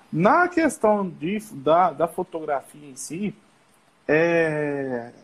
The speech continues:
se você me perguntar qual que você mais gosta, qual que seria o, o seu, o principal,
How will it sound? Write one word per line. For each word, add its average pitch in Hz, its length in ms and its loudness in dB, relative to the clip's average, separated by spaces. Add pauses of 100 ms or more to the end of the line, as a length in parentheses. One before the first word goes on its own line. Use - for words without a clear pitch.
(680)
se - 100 -14
você 196 180 -4
me 320 120 -4
perguntar 262 720 0
qual 208 180 -4
que - 100 -20
você 254 280 -10
mais 214 520 -6
gosta, 165 440 2
qual 202 180 -2
que - 100 -16
seria 233 320 -6
o, 208 360 -4
o 185 40 -6
seu, - 260 -6
o 175 300 -6
principal, 175 680 -2